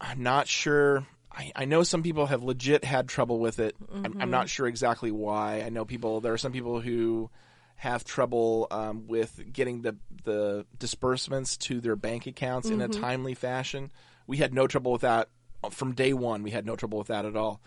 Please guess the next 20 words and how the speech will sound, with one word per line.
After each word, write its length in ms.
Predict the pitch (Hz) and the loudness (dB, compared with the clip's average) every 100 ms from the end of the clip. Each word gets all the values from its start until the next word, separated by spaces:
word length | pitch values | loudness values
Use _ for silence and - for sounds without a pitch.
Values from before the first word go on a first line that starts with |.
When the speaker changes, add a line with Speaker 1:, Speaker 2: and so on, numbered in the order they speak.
| - - - - - | -20 -20 -16 -14 -6
Speaker 1:
Um, 380 | 123 120 120 123 - - - - - - | -2 -2 -2 -6 -14 -18 -16 -14 -8 -2
if 160 | 156 | -2
you've 160 | 151 139 175 | -2 -2 0
ever 440 | 214 214 208 - - _ _ - - - - - | 4 6 4 2 -8 _ _ -16 -16 -16 -6 0
owned 240 | 131 151 | 2 2
a 40 | 147 | 0
retail 360 | 147 143 135 | -2 0 0
business 440 | 135 131 127 127 - | 2 0 -2 -4 -6
or 160 | 95 92 | -4 -4
worked 400 | 92 117 131 - | 2 2 2 0
retail, 720 | 120 123 - 127 120 120 117 _ - - - - - - - - - | -4 -4 -2 0 2 2 -2 _ -20 -20 -20 -20 -18 -16 -14 -14 -4
the, 360 | 117 110 110 120 | -2 -2 -4 -8
the 80 | |
thing 240 | 120 170 190 | -2 0 0
that 120 | 190 | -2
you 140 | 170 | -2
know 440 | 160 120 101 110 - - | -2 0 0 -2 -6 -4
is 260 | 110 110 | -2 0
that 140 | 113 - | -2 -4
how 460 | - 143 156 156 | -2 2 4 2